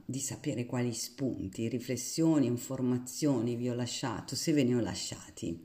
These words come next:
Scrivetemelo nei commenti. E ho ancora una sorpresa per voi. A chi mi scriverà una mail a questo indirizzo, canchi venti venti monica at gmail punto com,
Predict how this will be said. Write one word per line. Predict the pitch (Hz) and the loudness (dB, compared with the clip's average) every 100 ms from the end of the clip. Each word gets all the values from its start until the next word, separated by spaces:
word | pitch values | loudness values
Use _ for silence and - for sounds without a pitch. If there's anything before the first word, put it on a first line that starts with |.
| - - - - | -16 -18 -18 -10
Scrivetemelo | - - 165 160 165 147 131 127 120 - | -8 0 2 2 4 6 6 4 0 2
nei | 139 139 | 4 4
commenti. | 139 120 113 87 87 - 113 110 - - - - - - - - - _ | 4 4 4 2 0 -2 0 0 -2 -14 -20 -20 -20 -20 -20 -20 -20 _
E | - 190 170 160 160 | 0 2 4 4 4
ho | 175 | 6
ancora | 190 170 131 117 | 6 6 2 2
una | 113 113 | 2 0
sorpresa | - 104 - 107 95 | 0 -4 -4 -4 -2
per | 120 113 | -2 -2
voi. | 110 104 98 101 - _ _ _ - | -2 -2 -2 -4 -12 _ _ _ -10
A | 196 | -8
chi | - 135 | 0 2
mi | 123 120 | 4 2
scriverà | - 117 110 107 117 | -2 -4 -2 0 2
una | 117 123 | 2 4
mail | 123 117 110 | 2 2 0
a | |
questo | 110 110 - | -2 -6 -2
indirizzo, | 113 110 143 165 - 117 | 0 2 2 0 -2 -4
canchi | - 107 117 120 113 - | -4 -2 0 0 -2 -2
venti | 117 110 117 120 | -2 0 0 0
venti | 113 113 110 117 | 0 0 0 -2
monica | 117 120 127 110 107 107 107 - | -2 0 0 0 -2 -4 -4 -6
at | 117 113 - 123 - | -8 -8 -8 -8 -6
gmail | 123 127 123 113 | 0 2 4 2
punto | 113 117 113 113 120 | 0 0 0 -2 -6
com, | - 87 92 113 | -6 -4 -2 -2